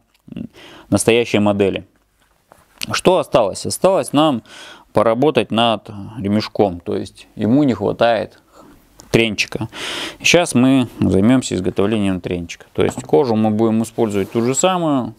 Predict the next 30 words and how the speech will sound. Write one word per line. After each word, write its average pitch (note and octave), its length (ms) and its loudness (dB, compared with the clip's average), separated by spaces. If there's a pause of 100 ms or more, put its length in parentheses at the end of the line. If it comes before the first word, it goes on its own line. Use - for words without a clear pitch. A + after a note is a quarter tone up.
(160)
вот, G2 260 -4 (380)
<clears throat> B2 280 2 (840)
чтобы B2 460 2 (120)
картинка C3 460 2
была B2 400 -2 (440)
полноценная, C3 720 0
а - 20 -10
то G#2 260 -2
вроде G#2+ 300 -6
бы G#2+ 80 -6
все B2 180 -4
показал, A2 540 -2
а G2 400 -8
как G#2 180 -10
тренчик A2 400 -4
делать G2+ 320 0 (440)
не A2 100 2
показал. F#2+ 640 -4
То G2+ 120 -8
есть - 140 -10
вроде G2+ 240 0
бы G2 180 -4 (1400)
не A2+ 100 2
закончено. F#2+ 520 -2
Но G#2 260 0 (160)
при C#3 80 2
помощи D3+ 400 0
обычной C3+ 500 0 (460)
линейки D#3+ 600 2 (840)
возьмем B2+ 520 2